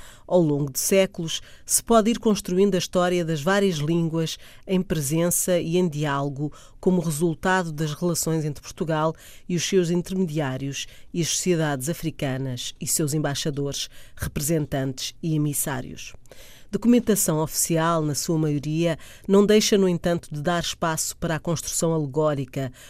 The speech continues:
própria dos provérbios, adivinhas das diferentes línguas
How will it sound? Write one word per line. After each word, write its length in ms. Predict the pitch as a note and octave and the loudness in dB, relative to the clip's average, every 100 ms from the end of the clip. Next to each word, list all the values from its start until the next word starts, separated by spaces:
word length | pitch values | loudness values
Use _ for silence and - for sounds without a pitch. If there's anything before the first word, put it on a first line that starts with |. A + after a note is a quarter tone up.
| - | -12
própria 680 | - G3 F#3 - F#3 F#3+ F#3 - | 2 4 4 2 2 2 2 -6
dos 160 | D#3 D#3+ | -8 -6
provérbios, 800 | - F3 D#3 E3 C#3 C3 C#3 - - | -2 -2 2 0 0 -4 -6 -8 -10
adivinhas 760 | - E3 C#3 E3+ E3+ D#3 D3 - - - - | -4 -2 0 0 2 2 0 -4 -12 -14 -2
das 200 | D#3+ C#3+ | -2 0
diferentes 500 | D#3 - E3+ E3 - | -2 0 0 0 -2
línguas 580 | D#3+ E3 D3+ D#3 D3+ | 0 2 0 -2 -4